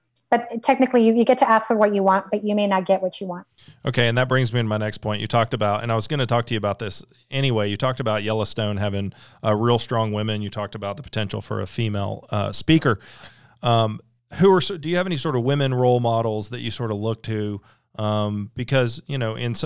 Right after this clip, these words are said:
Speaker 2: to some extent, you're a trailblazer. You know, the Capitol is very male. Uh, it's very white and male. It's getting different, um, but it has predominantly always been white males. Uh,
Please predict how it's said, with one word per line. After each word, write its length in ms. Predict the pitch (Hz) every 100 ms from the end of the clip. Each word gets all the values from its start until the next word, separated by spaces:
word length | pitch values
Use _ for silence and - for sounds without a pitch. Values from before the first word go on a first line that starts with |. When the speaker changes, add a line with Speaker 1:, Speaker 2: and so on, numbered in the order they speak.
| -
Speaker 2:
to 120 | 135
some 200 | 123 160
extent, 320 | 139 - 131
you're 180 | 117 143
a 60 | 135
trailblazer. 760 | - 110 107 101 107 110 120
You 60 | 117
know, 220 | 107 101
the 100 | 101 101 -
Capitol 420 | - 110 110 107
is 100 | 98
very 340 | 107 110 113
male. 480 | 110 107 110 123 127
Uh, 240 | - 101 98
it's 180 | - 104
very 320 | 98 104 107
white 340 | 101 101 113 -
and 80 | 107
male. 280 | 104 104
It's 100 | 113
getting 400 | - 107 104 101 98 _
different, 380 | 165 185 131 135 _ _ _
um, 500 | - 113 113 113 113 - -
but 200 | 135 131
it 120 | 120
has 240 | 131 120
predominantly 760 | - - 113 117 113 107 107 107
always 320 | 98 107 101
been 200 | 98 101
white 300 | 98 104 -
males. 460 | - 110 92 87 - - - _ -
Uh, 320 | 104 104 104